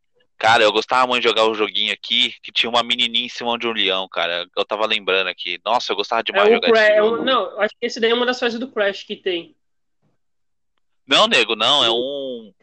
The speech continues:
Speaker 1: é uma menininha aqui, tipo num circo. Não tem o, acho que não tem o nome do jogo aqui.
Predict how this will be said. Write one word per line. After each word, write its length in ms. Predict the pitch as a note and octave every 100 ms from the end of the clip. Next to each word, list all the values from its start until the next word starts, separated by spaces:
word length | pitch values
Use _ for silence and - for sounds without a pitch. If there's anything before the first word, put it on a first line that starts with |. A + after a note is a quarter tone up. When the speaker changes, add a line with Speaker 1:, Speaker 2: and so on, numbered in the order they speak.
| _ _ _ _ _
Speaker 1:
é 100 | -
uma 140 | A2
menininha 560 | D3 F3+ G3+ E3 F#3 E3
aqui, 540 | C3 B2+ C#3+ C#3+ A2 G2
tipo 260 | - - F3
num 140 | F3+
circo. 680 | E3 - C#3+ F#3 - G2+ - _ _ _ _ _ -
Não 160 | B2
tem 240 | C3+ E3 E3+
o, 180 | C#3+
acho 160 | A2+ C3+
que 60 | D3+
não 120 | C#3
tem 100 | C3+
o 60 |
nome 180 | A#2 G2+
do 100 | G2
jogo 240 | F#2 F2+ F2
aqui. 240 | - F#2